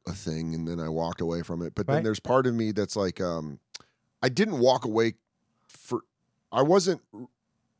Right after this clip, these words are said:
Speaker 1: I had my reasons. My reasons were, like, I know how good I wanna be at stand-up and I'm nowhere near there.
Speaker 2: Right.
Speaker 1: So I need to go do something that scares the fuck out of me
Speaker 2: Sure.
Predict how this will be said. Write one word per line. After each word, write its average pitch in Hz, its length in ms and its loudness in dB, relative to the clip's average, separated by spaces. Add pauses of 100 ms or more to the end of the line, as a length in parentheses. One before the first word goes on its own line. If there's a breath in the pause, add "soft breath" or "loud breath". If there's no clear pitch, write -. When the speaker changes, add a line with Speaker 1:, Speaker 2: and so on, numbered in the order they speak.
(140)
Speaker 1:
I 131 80 2
had 214 120 8
my 190 100 6
reasons. 123 540 0 (300)
My 123 140 4
reasons 160 420 4
were, 117 220 2
like, 90 320 -2 (680)
I 156 260 4
know 156 220 4
how 127 220 0
good 123 240 4
I 120 80 8
wanna 110 240 2
be 104 160 -2
at - 80 -6
stand-up 104 420 -2
and 85 80 -6
I'm 85 120 -4
nowhere 95 360 2
near 82 640 -6
there. 73 400 -10 (100)
Speaker 2:
Right. 104 120 -8
Speaker 1:
So 95 460 0 (280)
I 131 200 2
need 143 140 0
to 120 60 -6
go 113 100 2
do 101 160 -4
something 92 300 -6
that 78 140 -10
scares 104 440 -2
the 82 100 -6
fuck - 380 -10
out 65 180 -6
of 55 60 -14
me 57 80 -12
Speaker 2:
Sure. 92 200 -12